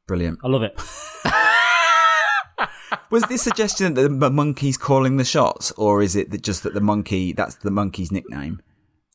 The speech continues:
Speaker 2: I think the monkey's the, the, the one that's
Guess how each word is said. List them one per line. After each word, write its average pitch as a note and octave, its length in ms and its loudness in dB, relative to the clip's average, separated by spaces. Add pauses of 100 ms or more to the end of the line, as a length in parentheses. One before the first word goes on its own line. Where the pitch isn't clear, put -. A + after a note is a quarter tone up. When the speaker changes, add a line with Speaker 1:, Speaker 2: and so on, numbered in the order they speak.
(720)
Speaker 2:
I C3 40 -16
think G#3+ 140 -4
the G#3 60 2
monkey's E3+ 340 0
the, D#3 100 0
the, C#3 480 -4 (180)
the C3 100 -6
one C#3 480 -2
that's - 440 -6